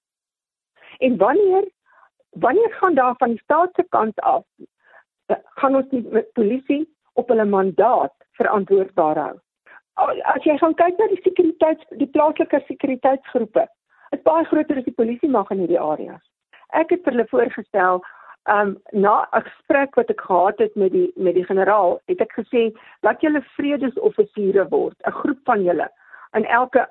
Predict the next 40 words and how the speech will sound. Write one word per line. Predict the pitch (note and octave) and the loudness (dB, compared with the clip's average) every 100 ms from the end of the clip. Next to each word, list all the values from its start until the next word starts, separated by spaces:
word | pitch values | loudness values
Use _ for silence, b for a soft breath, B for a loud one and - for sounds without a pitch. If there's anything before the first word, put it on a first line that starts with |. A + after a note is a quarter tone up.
| - | 0
area, | A3+ G#3+ G3+ D#3+ C3+ - b b | 2 2 2 0 -2 -6 b b
sodat | - A3+ A3 F3 | -2 0 0 0
julle | G3 A#3+ | 2 2
arrestasies | - A3+ G#3+ _ A3+ A3 A3 G#3 - | 2 0 -2 _ 2 2 -4 -12 -2
kan | G#3+ G#3 F#3+ | 0 0 -2
doen." | - D#3+ _ _ b b | -4 -6 _ _ b b
Want | G#3+ | 0
nou | G#3 B3+ | 2 2
mag | A#3 G#3+ A3 | 2 0 2
hulle | B3 A3+ | 0 0
nie | A#3+ | 0
arresteer | G3 F#3+ F3+ _ B3 A3 E3+ | 0 -2 -4 _ -2 0 -2
nie. | - - _ _ _ _ _ _ b - | -8 -18 _ _ _ _ _ _ b -2
Maar | G#3 | 0
as | G#3+ | 2
hy | G#3+ | 0
vredesoffisier | G#3+ E4 E4 C4 G3+ A3 - A3 F#3 | 2 0 0 -2 -4 -4 -4 0 0
is, | F3+ | 0
mag | F3+ E3+ | -2 0
hy | F#3 | -2
dit | F3+ F3+ | -2 0
wel | G3+ A#3 G3+ | 2 2 0
doen, | F3 | 0
want | F3+ F3 | -2 0
dis | G#3 - | -2 -2
wat | G3 | -4
in | G3+ | -2
die | F#3+ | 0
Wes-Kaap | G3+ C4 - F3+ D3 - | 0 -2 -2 -2 -2 -10
gebeur. | F3+ D#3 D3 | -6 -4 -2
Dis | G#3 G3+ | -2 0
hoe | G#3 F3 | 2 2
hulle | F3 F3+ F3+ B B B | 2 0 -4 B B B
in | G3 | -2
die | F#3 | 2
Wes-Kaap | F#3+ G#3+ - G#3 G3 | 2 0 0 0 2
hulle | F#3 F3+ F3 | 2 2 -2
sekuriteitsgroepe | G3+ F#3+ F#3 B3+ C4 - G3+ F#3 E3+ - | -6 -4 -2 0 -2 -4 -6 -2 -4 -2
hanteer. | F#3 F3 F3 D3 B2 - _ _ _ B B B B B - | -6 -6 -6 -6 -6 -10 _ _ _ B B B B B -6
Eh, | - A3+ | -4 -4